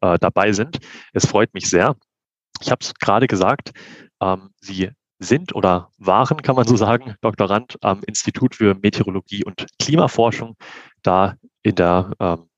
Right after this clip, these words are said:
Abteilung, denke ich mal, kann man so sagen, oder im Gebiet atmosphärische Spurengase und Fernerkundung. Dann würde ich vielleicht als erste Frage einfach mal beginnen. Was genau kann man sich denn unter Ihrem Forschungsgebiet, äh, vorstellen?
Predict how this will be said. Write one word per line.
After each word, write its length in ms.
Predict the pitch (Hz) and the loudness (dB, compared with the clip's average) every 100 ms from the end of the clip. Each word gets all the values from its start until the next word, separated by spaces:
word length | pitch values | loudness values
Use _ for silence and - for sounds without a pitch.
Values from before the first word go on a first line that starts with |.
| _ | _
Abteilung, 460 | 98 - 95 101 101 | -8 -2 0 0 0
denke 160 | 98 | -4
ich 60 | - | -2
mal, 100 | 95 | -2
kann 140 | - | -2
man 80 | 92 | -4
so 80 | 90 | -4
sagen, 320 | 85 90 92 | 0 2 0
oder 100 | 95 | -4
im 80 | 85 | -8
Gebiet 320 | 87 - 104 110 | -10 -6 -2 -2
atmosphärische 760 | 104 101 - 92 90 98 - | -2 -6 -2 0 0 -4 -10
Spurengase 840 | _ _ 107 95 85 85 85 87 - | _ _ -18 -2 2 4 2 0 -6
und 280 | 87 - - | -18 -16 -18
Fernerkundung. 720 | - 104 98 87 - _ 82 _ _ _ _ - - - - - - - - _ _ _ | -6 -2 0 -2 -6 _ _ _ _ _ _ -14 -12 -12 -16 -20 -20 -20 -20 _ _ _
Dann 260 | 98 110 147 - | -4 -4 -6 -12
würde 220 | - 101 165 | -6 -2 0
ich 60 | |
vielleicht 320 | - 110 127 | 2 2 2
als 300 | 107 95 - - _ | 2 0 -4 -10 _
erste 580 | 101 120 - - 131 117 - - - - | -2 0 0 2 4 2 0 -10 -20 -18
Frage 540 | - - 92 151 202 | -8 0 2 4 2
einfach 280 | 135 - - | 2 -2 -2
mal 140 | 101 | -2
beginnen. 460 | 101 - 107 165 170 - - _ | -2 0 -2 -2 -8 -12 -20 _
Was 240 | 101 110 - | 0 0 0
genau 260 | 127 135 | 2 2
kann 200 | - 113 | 0 0
man 160 | 123 123 | 0 0
sich 240 | 123 - | -2 0
denn 280 | 104 104 110 - - _ _ _ _ _ _ 123 | -2 -2 -4 -14 -14 _ _ _ _ _ _ -20
unter 360 | 151 - 131 | -10 0 2
Ihrem 320 | 120 117 117 110 | 2 0 -6 -14
Forschungsgebiet, 1040 | - 101 - 113 - - 101 98 - - | -4 -4 -4 -14 -14 -12 -8 -4 -2 0
äh, 160 | 95 92 | 2 2
vorstellen? 600 | - 90 87 - 80 | 0 -2 -2 -2 -2